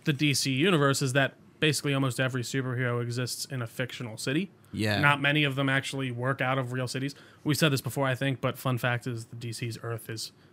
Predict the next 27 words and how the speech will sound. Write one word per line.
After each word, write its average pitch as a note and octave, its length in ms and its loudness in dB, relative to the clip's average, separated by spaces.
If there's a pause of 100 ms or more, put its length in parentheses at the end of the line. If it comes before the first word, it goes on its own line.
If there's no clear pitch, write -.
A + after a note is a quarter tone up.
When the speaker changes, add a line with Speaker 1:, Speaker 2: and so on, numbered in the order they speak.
(140)
Speaker 1:
slightly A#2 320 -4
bigger C3+ 240 0
than G3 100 -2
ours A#3 180 -2
because B2+ 240 -2
it B2 60 -4
has B2 160 0
all B2 80 0
the A#2+ 80 -2
fake C3 220 -6
cities C#3+ 260 -4
as A#2+ 140 -6
well A#2 180 -2
as A2+ 380 -8
the A#2 80 -8
real C3+ 120 -2
cities. A3+ 300 0 (1500)
Bruce D#3 200 4
Wayne C#3+ 180 6
is B2 100 2
a B2+ 40 -2
Jersey A#2 420 -4 (220)
man, A2+ 260 -6 (100)
just - 160 -8
saying. - 320 -6
Uh, D#3+ 440 4 (120)
anywho, C3 480 2